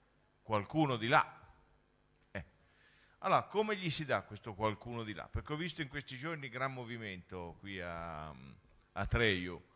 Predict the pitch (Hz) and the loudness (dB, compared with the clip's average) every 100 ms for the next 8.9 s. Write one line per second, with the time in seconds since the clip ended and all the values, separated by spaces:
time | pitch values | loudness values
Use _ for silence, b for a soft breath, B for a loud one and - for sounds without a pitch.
0 | b b b b b _ _ _ - 151 | b b b b b _ _ _ 2 6
1 | 160 190 165 143 135 117 - 139 143 135 | 8 8 6 0 -2 -2 -4 -2 0 -2
2 | 113 101 - - 117 - 160 156 - 151 | -2 -6 -8 -10 -8 2 2 2 -4 -4
3 | 143 143 - 139 151 151 143 135 113 135 | -4 -4 -10 -8 -6 -6 -8 -8 -12 -12
4 | 139 139 143 156 143 135 127 - 175 139 | -12 -8 -8 -6 -6 -4 -4 -6 -8 -8
5 | 120 135 113 101 123 117 101 98 107 107 | -6 -2 -2 -2 -2 0 0 0 0 0
6 | - 107 110 110 110 110 110 117 95 95 | 0 -4 -4 -6 -6 -6 -2 -4 -4 -4
7 | 92 92 98 95 - 104 87 117 - 69 | -6 -6 -12 -14 -14 -12 -12 -12 -10 -10
8 | 92 98 143 127 143 139 107 76 - | -10 -8 -8 -8 -8 -4 -4 -4 -12